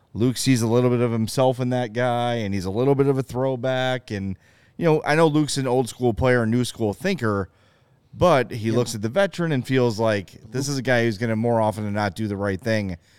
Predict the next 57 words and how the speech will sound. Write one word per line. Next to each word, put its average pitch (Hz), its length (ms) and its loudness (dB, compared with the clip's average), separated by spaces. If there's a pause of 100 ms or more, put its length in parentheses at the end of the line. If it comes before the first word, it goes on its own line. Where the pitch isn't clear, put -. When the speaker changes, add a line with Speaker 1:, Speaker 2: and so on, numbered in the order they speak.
(360)
Speaker 1:
It 110 140 -10
doesn't 110 280 -2
matter, 123 560 2
though, 110 160 2
if 98 100 -4
you 107 100 -2
don't 113 220 0
have 104 100 0
the 101 80 -2
puck, 104 320 -2
you 104 80 -8
can't 110 240 -6
catch 110 240 -2
anybody 98 440 -2 (240)
or 107 100 0
put - 180 2
a 92 40 -2
body 98 300 0
on 85 80 -6
anybody. 76 500 -14 (240)
Your 143 200 4
intentions 156 560 0
can 123 120 -2
be 107 120 -2
great. 135 380 -4 (560)
If 143 140 4
I, 110 200 0
hey, 240 180 2
had 139 100 2
I, 190 200 4
had 180 200 4
I 180 120 6
gotten 170 260 2
that 143 180 2
puck, 180 220 0
I 139 80 2
would 147 140 6
have 131 80 -2
done 151 140 4
the 139 60 0
right 135 200 2
thing 202 160 -4
with 113 140 -4
it. 101 200 -10 (220)
Speaker 2:
Yeah. 143 160 -12
Speaker 1:
You 165 140 4
never 170 280 6
got 131 280 4
it. - 240 -14 (240)
Speaker 2:
It's 120 140 -10
like 143 240 0
Seth - 360 -2
Jones 143 360 -2
explaining 127 640 -4
the, 113 240 -4
uh, 104 80 -6
slingshot 123 640 -6